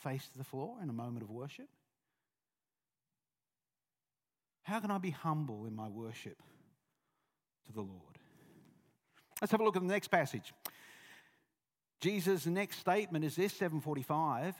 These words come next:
"You did not give me a kiss, but this woman from the time I entered has not stopped kissing my feet."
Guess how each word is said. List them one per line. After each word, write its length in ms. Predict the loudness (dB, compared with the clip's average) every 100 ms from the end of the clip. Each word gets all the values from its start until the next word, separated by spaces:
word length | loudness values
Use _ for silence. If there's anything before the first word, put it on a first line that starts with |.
| -2
"You 160 | 0
did 120 | 2 4
not 200 | 4 2
give 160 | 2
me 140 | 4 4
a 80 |
kiss, 1120 | 2 2 4 2 0 -12 -12 -12 -12 -14 -14 -14 -18 0
but 120 | 4 4
this 220 | 4 4
woman 240 | 4 4
from 180 | 4 4
the 60 | 4
time 360 | 4 4 6
I 140 | 4 2
entered 320 | 0 2 4
has 160 | 4 4
not 320 | 2 2 -2
stopped 480 | 0 2 2 0 0
kissing 380 | 0 2 2
my 220 | 4 4 2
feet." 600 | -2 0 0 0 -8